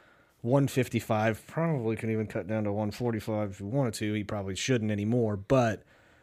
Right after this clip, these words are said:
he's going up fifteen pounds, going up against a guy two inches taller and just like the fight with Stephen Wynn that we watched. These huge guys, these guys are a lot bigger. When they weigh in, then all of a sudden they hydrate, and it's like they just swell up. So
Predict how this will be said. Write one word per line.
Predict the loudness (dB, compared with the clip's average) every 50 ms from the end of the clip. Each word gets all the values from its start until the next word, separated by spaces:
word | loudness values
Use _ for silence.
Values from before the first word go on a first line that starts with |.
| _ _ _ _ _
he's | 2 2 4 6
going | 6 8 8
up | 8 8 6
fifteen | 6 6 6 6 4 4
pounds, | 4 4 4 4 4 4 4
going | 4 4 4
up |
against | 4 4 2 2 4
a |
guy | 4 4 4 4
two | 4 4 4 4
inches | 4 2 0
taller | -2 0 2 2 4 4 4 4 4
and | 2 2 -2 -6 -8 -12 -20 -18 -14 -10 -4
just | 0 2 2 2 2 4
like | 4 4 4 4 2
the | 0 -2
fight | 0 0 0 0 2 2 2
with | 2 2 2 0 -4 -14 -14 -14 -14 -14 -14 -16
Stephen | -18 -12 -6 -2 0 2 2 4 4
Wynn | 4 2 2
that | 2 2
we | 2 2
watched. | 2 2 2 0 -2 -4 -6 -8 -10 -10 -12 -10 -6
These | -2 -2 0 0 -2 -2
huge | -2 -2 0 0 0 0 0 2 2
guys, | 2 2 2 2 0 0 0 0
these | -2 -4 -2
guys | -2 0 2 2 2 2 2
are | 2
a | 2
lot | 2 0 0 -2 0 4
bigger. | 4 4 6 4 2 2 0 -4 -12 -20 -20 -20 -20 -20 -20 -20 _ _ _ _
When | -2 2 4 4 4 4
they | 2 2
weigh | 2 2 4 4 4 4 4 4 4
in, | 4 4 4 2 2 0 -2 -4
then | -2 0
all | 0 2
of | 0
a | 0
sudden | 0 0 0 0 0
they | -2 -6
hydrate, | -6 -6 -2 0 0 0 0 2 2 4 2 2 0 -2
and | -4 -4
it's | -4 -4
like | -4 -6
they | -4 -6
just | -6 -2 0 0
swell | 2 0 0 0 0 2 2 2
up. | 0 -2 -4
So | -10